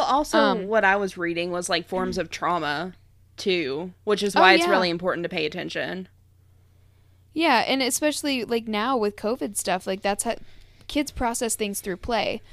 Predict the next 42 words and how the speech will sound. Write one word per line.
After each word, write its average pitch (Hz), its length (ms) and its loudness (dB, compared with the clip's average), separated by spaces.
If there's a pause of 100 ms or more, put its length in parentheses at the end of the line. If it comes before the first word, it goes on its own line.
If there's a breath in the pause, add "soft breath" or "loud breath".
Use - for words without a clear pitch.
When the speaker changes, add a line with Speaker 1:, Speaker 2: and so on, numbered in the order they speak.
(100)
Speaker 1:
Yeah. 160 160 -2
Speaker 2:
So 214 500 4 (600)
there, 226 300 0 (200)
we're 247 240 2
all 233 180 4
collectively 220 640 -4
going 202 240 -4
through 196 160 -6
a 196 60 -4
trauma, 262 380 -4
and, 208 400 -4 (180)
um, 196 420 -4 (480 soft breath)
my 226 160 0
friend 233 380 -2
who 233 140 0
has 214 260 0
his, 208 180 0
um, 196 240 -2
daddy 247 300 -2
blog 202 440 0 (200)
posted 226 420 0
a 202 40 0
picture. 214 360 -4
She, - 180 -8
he, 247 220 -2
like, 214 260 -2
secretly 220 460 -4
videoed 202 460 2
his 202 180 -2
daughter, 202 400 0
and 190 220 0
they 202 80 0
were, 208 140 -2
like, 196 200 -2
making 190 400 -4
up 180 140 -6
songs 180 380 -2
about 185 240 -4
the 180 80 -8
virus - 460 -4
and 202 140 -8
stuff. - 380 -4